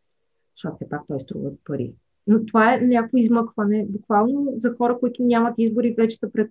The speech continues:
прегряване. Пускаш го да, да, да трещи, взимаш му един сандвич да не яде. В смисъл, в този ден, а когато го усещаш, че си прегрял,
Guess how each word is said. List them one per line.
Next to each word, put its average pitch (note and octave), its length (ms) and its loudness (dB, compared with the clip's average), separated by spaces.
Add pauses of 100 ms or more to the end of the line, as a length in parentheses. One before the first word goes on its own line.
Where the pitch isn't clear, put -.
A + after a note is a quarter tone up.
прегряване. F3+ 500 -2 (680)
Пускаш B3+ 320 0
го B3+ 100 0
да, A#3+ 220 4
да, F#3 420 0 (720)
да A3 200 4
трещи, G#3+ 540 -2 (680)
взимаш C4 380 0
му C#4+ 80 0
един B3+ 200 2
сандвич A#3 440 -2
да G3+ 120 0
не F#3 120 2
яде. F#3 220 0
В G3+ 60 -6
смисъл, A#3 280 -2 (380)
в - 160 -10
този C4+ 280 4
ден, B3+ 180 0
а A#3 140 -2
когато G#3+ 220 0
го A#3+ 100 0
усещаш, A3+ 320 -4
че - 60 -20
си - 160 -12
прегрял, F#3+ 460 -2